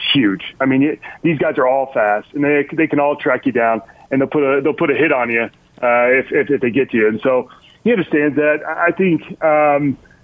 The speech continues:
you know, moving forward, when the time does come, he understands he's gonna have to sit in the pocket. He can't just take off every time because eventually your body's gonna just wear down, right? You can't take that many hits in a game. Um, but it is tough when it's fourth, you know, third and four, and, and you need four yards to pick up.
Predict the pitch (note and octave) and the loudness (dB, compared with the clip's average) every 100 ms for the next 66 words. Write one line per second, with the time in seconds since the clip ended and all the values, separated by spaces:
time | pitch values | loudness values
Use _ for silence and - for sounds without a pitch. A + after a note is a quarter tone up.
0 | _ E3 C#3+ D3 D#3+ C3 - D3 D3+ C#3 | _ -2 0 2 2 0 -2 0 0 0
1 | C#3 C3+ D3 C#3 C3+ C#3 - D3 D3 C3+ | 0 0 0 0 0 -2 0 0 0 0
2 | C3+ B2+ D3 C#3 A#2+ B2 A#2+ A#2 - C3+ | 0 -2 -2 -2 0 0 -2 -2 -2 -2
3 | A#2+ C3 C3+ C#3 A2 B2+ A#2+ A2 C3 B2 | 0 -2 -2 -2 -2 -2 -2 -2 -2 0
4 | A#2+ A#2 A2+ A#2 A#2 C3 C3 A#2 G#2+ - | 0 0 0 0 0 0 0 0 -2 -2
5 | D#3 C#3+ C#3 C3 B2 A2+ A#2 A#2+ A#2 A2 | -2 -2 -2 -2 -2 0 -2 -2 -4 -6
6 | G#2 - _ C3 A2+ A2+ A2+ G2+ - G#2+ | -8 -12 _ -2 0 2 0 -2 0 0
7 | A2 B2 A#2 C3+ B2 A2+ B2 A#2 A#2 G#2 | 2 -2 -2 -2 -2 -2 -2 0 -2 0
8 | A2+ G#2+ G#2+ A2+ A2 G#2+ - - - - | -2 0 -2 0 0 -2 -6 -20 -20 -12
9 | - B2 A#2 A2+ A2+ G#2 - C#3+ C3+ - | -2 0 2 2 0 -4 -4 -2 -2 -6
10 | _ _ _ E3 F3+ - F3 - - D3 | _ _ _ 0 0 0 0 0 0 -2
11 | D3+ - E3+ D#3+ F#3+ E3 C3+ F3+ F3 D3 | -2 -2 -2 0 0 0 0 0 0 0
12 | E3+ F3 D3 D3 C#3 D3+ D3 C#3+ D3 C#3+ | 0 0 2 0 0 -2 -2 0 2 2
13 | D3+ C#3+ D#3+ D#3+ D3+ C#3 B2+ D3+ C#3+ E3 | 2 2 0 0 0 -2 0 -2 0 -2